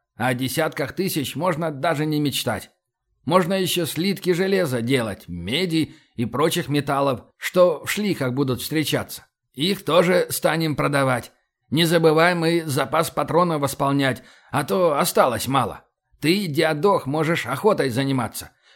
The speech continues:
Пусть не денег ради, но чтобы мясо всегда было. До зимы, думаю, успеем капиталом обзавестись, а уже после неё подумаем о доме. К тому времени со всеми перезнакомимся, понемногу втянемся в коллектив.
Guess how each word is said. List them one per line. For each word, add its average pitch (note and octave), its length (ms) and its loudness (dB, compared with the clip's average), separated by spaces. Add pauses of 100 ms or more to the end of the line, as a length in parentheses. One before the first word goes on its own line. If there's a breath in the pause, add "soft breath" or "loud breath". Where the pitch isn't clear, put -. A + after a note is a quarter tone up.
(120)
Пусть G#3 340 0
не D#3 160 2
денег F3+ 380 -2
ради, A#2 360 -4 (220)
но C#3+ 140 0
чтобы F3 340 2
мясо E3+ 640 2
всегда D3 420 0
было. B2+ 360 0 (420 loud breath)
До C#3+ 160 2
зимы, G#3+ 300 2
думаю, G3 340 2
успеем G3 440 2
капиталом C3 600 0
обзавестись, B2+ 680 -2 (260 soft breath)
а C#3 140 0
уже D3+ 200 2
после F3+ 360 -2
неё E3+ 340 2
подумаем E3+ 600 -2
о F3 80 2
доме. E3 340 2 (460)
К - 60 -20
тому D3+ 280 2
времени E3 580 0 (220 loud breath)
со F#3 160 0
всеми F#3 280 2
перезнакомимся, D3+ 1000 0
понемногу D#3+ 640 -2
втянемся D3+ 520 -4
в C3 60 -10
коллектив. D3 540 -2